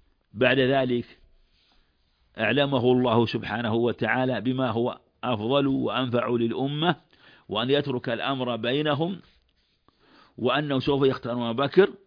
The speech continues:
لأنه عليه الصلاة والسلام أشار بالأمر هذا من جهة أنه قدمه في الصلاة، وأن الصحابة فهموا ذلك،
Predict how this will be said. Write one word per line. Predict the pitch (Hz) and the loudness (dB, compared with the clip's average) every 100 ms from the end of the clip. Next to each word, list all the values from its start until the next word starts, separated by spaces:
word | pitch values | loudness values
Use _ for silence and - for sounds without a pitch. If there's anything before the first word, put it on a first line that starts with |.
| _ _ _ | _ _ _
لأنه | 104 123 147 139 | -2 -2 2 0
عليه | 127 131 131 | 2 2 2
الصلاة | 127 - 127 131 117 | 2 -2 0 0 0
والسلام | 120 120 - 120 127 87 - _ _ _ | -2 -2 -4 -4 -4 -6 -14 _ _ _
أشار | 113 - 139 135 127 | -6 0 0 2 0
بالأمر | 117 117 - 135 117 90 _ _ _ _ _ | 0 0 0 0 0 -4 _ _ _ _ _
هذا | - 101 127 143 165 170 - - _ _ - | -10 -2 0 2 2 0 -10 -20 _ _ -14
من | 98 117 | -6 -4
جهة | 110 143 135 127 120 113 90 _ _ _ _ - | 0 0 2 0 0 0 -2 _ _ _ _ -8
أنه | 127 127 | -2 0
قدمه | 127 131 120 135 127 117 113 | 2 0 2 0 2 0 0
في | |
الصلاة، | 113 - 117 117 143 160 - _ _ _ - _ | -2 0 2 4 4 2 -4 _ _ _ -20 _
وأن | - 117 | -10 -6
الصحابة | 131 - 117 131 131 | -6 -6 -4 -2 -2
فهموا | 123 127 120 117 117 110 | -4 -4 -2 -4 -4 -2
ذلك، | 117 131 160 160 - | -2 0 0 -2 -6